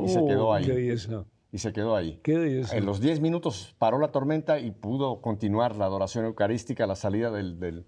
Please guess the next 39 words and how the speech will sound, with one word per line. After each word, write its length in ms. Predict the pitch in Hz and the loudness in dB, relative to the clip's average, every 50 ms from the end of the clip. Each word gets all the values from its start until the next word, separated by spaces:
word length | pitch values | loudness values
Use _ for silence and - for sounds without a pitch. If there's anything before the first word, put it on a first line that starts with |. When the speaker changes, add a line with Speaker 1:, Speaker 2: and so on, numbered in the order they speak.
| _ _ _ _ _ - | _ _ _ _ _ -6
Speaker 1:
de 140 | 87 92 | -4 -2
la 220 | 90 90 90 90 90 | 0 2 2 0 0
custodia 640 | - - 107 - - - 127 123 117 107 117 113 107 | -2 -6 -8 -6 -2 -2 0 0 0 0 0 0 0
monumental 540 | 101 95 92 92 95 90 139 139 123 113 123 | -2 -2 -4 -4 0 0 2 2 4 2 2
de 60 | 131 | 2
Speaker 2:
Ujú. 80 | 143 160 | 2 0
Speaker 1:
Toledo, 440 | 104 98 98 104 107 110 113 107 92 | 0 0 0 0 0 0 -2 -4 -6
etcétera. 560 | 98 98 98 - - 117 - 120 117 117 - - _ _ - _ - | -8 -10 -8 -4 -4 -4 -4 -4 -6 -6 -8 -10 _ _ -14 _ -2
Pero 120 | 110 123 | 0 0
ese 140 | 131 139 147 | 2 2 2
fue 180 | 139 - 151 151 | 2 2 0 0
una, 220 | 151 151 143 139 143 | 2 2 0 0 0
un 160 | 127 127 139 | -2 0 0
momento 400 | 139 131 135 143 143 139 143 127 | 2 2 2 2 2 0 0 0
muy, 420 | 123 135 160 165 156 147 139 139 | 2 2 2 2 0 -2 -2 -4
muy 240 | 135 120 135 160 151 | -2 -2 0 0 0
lindo. 400 | 139 151 175 165 143 104 85 - - - _ _ _ - | 2 0 0 0 0 -2 -4 -6 -8 -16 _ _ _ -2
Ver 120 | 110 135 | 2 2
al 140 | 143 139 127 | 2 2 2
Papa 320 | - 151 151 - 156 147 | 0 0 0 0 0 0
Benedicto 460 | 135 120 113 117 123 131 - - 147 143 | 2 2 0 0 -2 -2 0 0 2 4
Speaker 2:
Qué, 160 | 143 143 131 | 4 4 4
Speaker 1:
ahí, 300 | 110 107 131 147 165 143 | 4 2 2 2 0 0
dijo, 160 | 113 123 - | -2 0 0
Speaker 2:
qué 80 | 139 135 | 2 2
Speaker 1:
"Si 60 | 135 | 4
ellos 220 | 139 160 185 190 175 | 2 2 2 4 4
no 100 | 175 180 | 4 4
Speaker 2:
lección. 80 | 175 | 4
Speaker 1:
se 100 | 156 135 | 4 4
han 100 | 170 165 | 2 2
ido, 200 | 175 180 175 175 | 2 0 0 0
yo 140 | 143 127 139 | 0 0 0
tampoco 360 | 135 147 135 120 - 127 127 | 2 0 0 2 0 -2 0
Speaker 2:
Qué 80 | 98 139 | 0 0
Speaker 1:
me 60 | 135 | 2
voy". 80 | 135 139 | 2 2
Speaker 2:
lección, 440 | 175 180 175 151 156 160 151 143 123 | 0 0 2 2 2 2 2 2 2
¿verdad? 340 | 120 120 120 117 123 131 | 0 2 2 2 0 -2